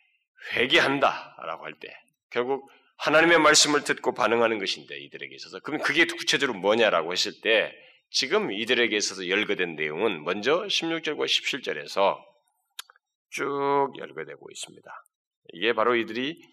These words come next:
회개에 해당하는 어떤 또 다른 내용입니다. 여러분 잘 보시면 그 십육 절부터 십칠 절에서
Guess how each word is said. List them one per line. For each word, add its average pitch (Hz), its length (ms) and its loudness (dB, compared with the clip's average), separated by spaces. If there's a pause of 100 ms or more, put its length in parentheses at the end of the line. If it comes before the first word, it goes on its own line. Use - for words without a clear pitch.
(500)
회개에 90 680 -2 (420)
해당하는 85 420 -2
어떤 78 360 -6
또 85 100 -6
다른 76 320 -12
내용입니다. 71 680 -16 (100)
여러분 156 260 -10
잘 151 260 -6
보시면 135 560 2
그 117 100 -4
십육 131 320 0
절부터 117 240 -4
십칠 - 360 -4
절에서 92 480 -4